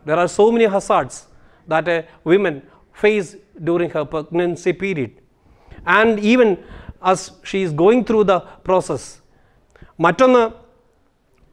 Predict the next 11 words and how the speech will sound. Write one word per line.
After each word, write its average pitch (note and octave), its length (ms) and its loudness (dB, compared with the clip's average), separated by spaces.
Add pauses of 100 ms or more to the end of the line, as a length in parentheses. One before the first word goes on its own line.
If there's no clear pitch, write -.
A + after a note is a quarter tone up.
സ്ത്രീകളോടുള്ള G#3 840 2 (160)
സമീപനം, F3+ 580 -4 (280)
സമൂഹത്തിൻ്റെ A#3 560 0
പൊതുവായ F#3+ 440 -4
ഒരു E3+ 100 -10
സമീപനം. D3 540 -10 (580)
പെൺകുട്ടികൾ B3 480 2
വേണ്ട A3 320 2 (260)
എന്നുള്ള F#3 440 -6 (420)
ചില F3 240 0 (140)
നിലപാടുകൾ, E3 640 -2